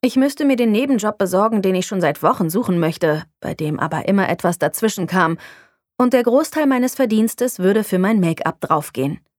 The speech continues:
Das würde wehtun, aber dafür wäre die Verbindung zu meinen Eltern endgültig gekappt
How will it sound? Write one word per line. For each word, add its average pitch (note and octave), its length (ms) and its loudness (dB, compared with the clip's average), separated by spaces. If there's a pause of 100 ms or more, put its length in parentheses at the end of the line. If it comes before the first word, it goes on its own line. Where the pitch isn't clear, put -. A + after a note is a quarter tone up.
(640)
Das G3 220 -6
würde G3+ 240 -2
wehtun, G3+ 480 2 (680)
aber G3+ 280 -4
dafür A3 440 0
wäre A3 220 0
die A3 120 -2
Verbindung G3 560 0
zu F#3+ 160 -8
meinen F3+ 320 0
Eltern F#3+ 460 -2
endgültig F3 680 -2
gekappt - 680 -8